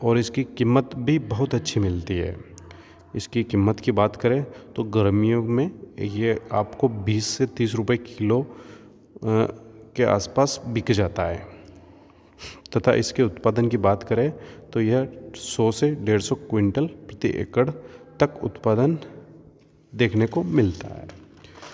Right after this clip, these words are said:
किसान साथियों, अब बात करेंगे खीरा ककड़ी की फसल की। तो खीरा ककड़ी बहुत ही कम समय में अच्छा उत्पादन, उत्पादन देने वाली फसल है तथा गर्मियों में इसे भी, अ,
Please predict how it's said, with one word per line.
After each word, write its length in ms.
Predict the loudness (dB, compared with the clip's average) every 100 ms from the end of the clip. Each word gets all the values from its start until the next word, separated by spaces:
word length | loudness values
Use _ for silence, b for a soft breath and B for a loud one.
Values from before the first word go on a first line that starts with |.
| B B B B -6 0 2 2 -2
किसान 200 | -4 0
साथियों, 300 | 0 2 2
अब 100 | 2
बात 240 | 2 2 2
करेंगे 320 | -2 0 -2 -6
खीरा 240 | 0 0 2
ककड़ी 320 | -2 -2 -4
की 80 | 2
फसल 260 | 2 2
की। 180 | -12 -12 -14 B B B
तो 60 | -20 -10
खीरा 220 | -2 -2 0
ककड़ी 300 | 0 0 -2
बहुत 440 | -2 0 0 0
ही 60 | -6 -2
कम 200 | 2 2
समय 300 | 2 2 2
में 100 | 2 -2 -10
अच्छा 280 | -12 2 4
उत्पादन, 760 | 4 2 2 0 0 0 -2 -6 -8
उत्पादन 440 | -10 2 4 4 0
देने 140 | -2
वाली 160 | -2 0
फसल 320 | 0 0 -4
है 100 | -6 -10 B B B -10
तथा 160 | -4 -2
गर्मियों 400 | 2 2 2 2
में 200 | 0 -2
इसे 260 | -4 -2
भी, 180 | 0 -2
अ, 640 | -4 -18 -16 -2 0 0